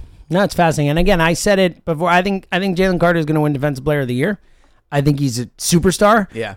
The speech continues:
Speaker 1: I think that at the end of the season, the narrative is "Oh, that guy should have been the number one pick in the draft. Everyone was right initially. Like, that was the best player in the draft." Like, I think that's where it's headed with Jalen Carter. I'm, I'm the, to the moon with that guy.
Speaker 2: What do you think's more likely to happen?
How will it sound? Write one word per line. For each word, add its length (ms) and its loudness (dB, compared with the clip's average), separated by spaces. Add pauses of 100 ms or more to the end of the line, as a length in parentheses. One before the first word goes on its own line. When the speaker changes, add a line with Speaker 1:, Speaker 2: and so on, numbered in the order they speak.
Speaker 1:
I 140 4
think 260 0
that 160 4
at 100 0
the 140 4
end 120 4
of 40 0
the 100 2
season, 600 0
the 100 4
narrative 480 4
is 300 2 (400)
"Oh, 100 6
that 200 6
guy 140 6
should 200 4
have 80 6
been 120 4
the 60 4
number 200 4
one 140 4
pick 120 2
in 60 0
the 60 2
draft. 320 2
Everyone 240 -2
was 100 -4
right 220 0
initially. 460 -2
Like, 200 -4 (140)
that 160 -2
was 120 -6
the 60 -2
best 200 0
player 140 4
in 80 -2
the 60 -2
draft." 300 -2
Like, 220 -6
I 100 2
think 160 0
that's 180 0
where 80 -2
it's 100 0
headed 160 0
with 80 -8
Jalen 240 -8
Carter. 160 -6
I'm, 260 -2
I'm 280 -2
the, 180 -2
to 160 -8
the 80 -10
moon 300 0
with 140 -8
that 180 -14
guy. 60 -6
Speaker 2:
What 60 2
do 60 6
you 40 4
think's 200 0
more 220 0
likely 320 -2
to 80 0
happen? 440 -8